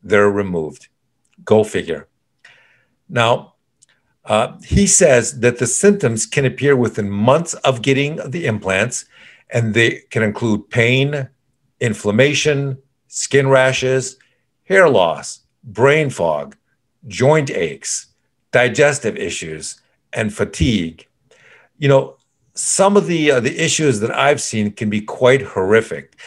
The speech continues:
Sometimes the infections can be so, uh, so massive in scope that it affects the rest of the torso and other parts of the body. I've seen cases where the silicone leaks out of the implant,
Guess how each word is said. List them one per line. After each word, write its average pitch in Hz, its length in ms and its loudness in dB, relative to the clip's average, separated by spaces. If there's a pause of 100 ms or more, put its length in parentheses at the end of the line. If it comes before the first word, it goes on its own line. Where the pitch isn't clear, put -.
(220)
Sometimes 139 720 -2
the 110 260 -4
infections 156 880 -2 (280)
can 110 200 -6
be 104 360 -4
so, - 1080 2
uh, 120 360 0
so - 240 0
massive 139 680 0
in 101 160 -4
scope 139 560 2 (560)
that 120 180 4
it 131 220 -2
affects 131 460 0
the 113 120 -6
rest 120 320 0
of 110 60 -8
the 110 100 -6
torso 131 640 0
and - 200 -4
other 113 200 0
parts 104 380 0
of 98 80 -12
the 117 80 2
body. 110 420 0 (480)
I've 190 260 2
seen 104 280 -6
cases 95 500 -4
where 101 440 2 (560)
the 107 100 -6
silicone 98 840 0
leaks 160 340 0
out 170 140 6
of 170 100 2
the 170 120 0
implant, 120 560 0